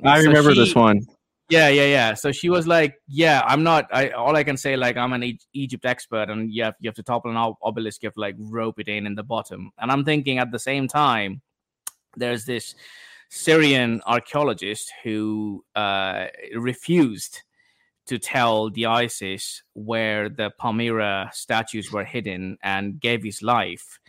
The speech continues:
Speaker 2: because he wanted to save the statues because, you know, he, he was burned alive. He was one of the top Syrian archaeologists of, he,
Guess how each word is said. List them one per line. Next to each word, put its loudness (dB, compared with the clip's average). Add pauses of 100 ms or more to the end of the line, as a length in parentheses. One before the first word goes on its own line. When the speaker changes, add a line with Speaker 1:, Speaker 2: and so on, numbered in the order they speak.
(360)
Speaker 2:
because -6
he -6
wanted -4
to -14
save -10
the -8
statues -8
because, -10
you -8
know, -6
he, -4
he -6
was -2
burned 0
alive. -2
He -12
was -8
one -4
of -6
the -10
top -2
Syrian -4
archaeologists -6
of, -6
he, -6